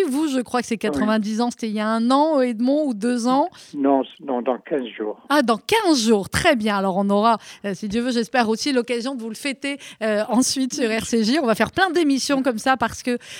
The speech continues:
Speaker 1: euh, parce que vous faites partie de ceux qui ont bâti cette communauté, qu'il est important de, de s'en souvenir et de rappeler aux plus jeunes ce qui,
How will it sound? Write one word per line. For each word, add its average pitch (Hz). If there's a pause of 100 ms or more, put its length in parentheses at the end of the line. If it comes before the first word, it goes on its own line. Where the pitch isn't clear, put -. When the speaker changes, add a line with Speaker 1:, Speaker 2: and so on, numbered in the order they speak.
Speaker 1:
euh, 214
parce 208
que 254
vous 247
faites 311
partie 226
de -
ceux 214
qui 196
ont 196
bâti 196
cette 202
communauté, 190
qu'il 208
est 190
important 202
de, 196 (300)
de 202
s'en 240
souvenir 254 (120)
et 233
de 220
rappeler 226
aux 254
plus 202
jeunes 262
ce -
qui, 208